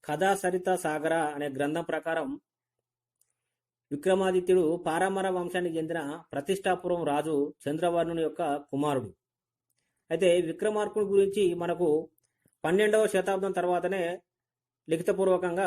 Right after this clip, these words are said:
వ్రాయబడింది. మనకు భారతదేశంలో ఎక్కువగా హిందువుల యొక్క పిల్లలకు విక్రమ్, విక్రమాదిత్య, విక్రమసేన అని చెప్పేసి ఈ, ఈ విక్రముడి పేరు మీదనే తనకు ఉన్నటువంటి ప్రజాదరణకు గుర్తుగా ఈ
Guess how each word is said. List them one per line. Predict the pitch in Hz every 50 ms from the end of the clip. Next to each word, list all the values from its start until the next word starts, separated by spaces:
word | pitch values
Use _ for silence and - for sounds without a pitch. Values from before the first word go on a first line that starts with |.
| 160 151 151
వ్రాయబడింది. | 160 160 165 165 156 147 131 123 110 - _ _ _ _ _ _ _ _ _ _ _ _ _ _ _ _ _ _ _ _ -
మనకు | 180 190 185 185 160
భారతదేశంలో | 160 165 180 196 196 214 202 208 214 214 214 202 190
ఎక్కువగా | 190 202 202 202 202 196 180 180 175 156
హిందువుల | 165 180 185 196 202 208 202
యొక్క | 196 202 196 -
పిల్లలకు | 185 180 185 180 180 180 190 180 165 165 160
విక్రమ్, | 165 165 - - 185 185 185 185 185 160 160
విక్రమాదిత్య, | 156 - 175 175 175 175 175 170 170 165 - 185 175 175 165 160
విక్రమసేన | 147 - 170 165 170 160 - - 165 165 170 170 165 160
అని | 160 156
చెప్పేసి | 156 156 - 160 156 - 180 160 151 156 156 156 151 151
ఈ, | 156 156 156 - _ _ _ _ _ _ _ _ _ _ -
ఈ | 160 156 156
విక్రముడి | 156 - 180 180 190 190 185 185
పేరు | 170 170 175 180
మీదనే | 175 170 170 185 180 160 151 160 165 165 - -
తనకు | 160 160 143 156
ఉన్నటువంటి | 165 175 170 180 180 175 175 165
ప్రజాదరణకు | 151 151 170 170 170 170 170 170 170 156 170 160 147
గుర్తుగా | 151 - - 160 175 165 143 139 143 147 - _ _ -
ఈ | 151